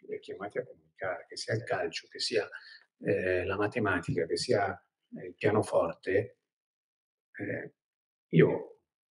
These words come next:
l-, l'amore alla persona passa dall'amore a ciò che io sono chiamato a comunicare, insegnare.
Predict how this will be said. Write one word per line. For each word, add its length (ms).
l-, 640
l'amore 480
alla 180
persona 480
passa 280
dall'amore 520
a 100
ciò 160
che 220
io 260
sono 280
chiamato 500
a 220
comunicare, 600
insegnare. 540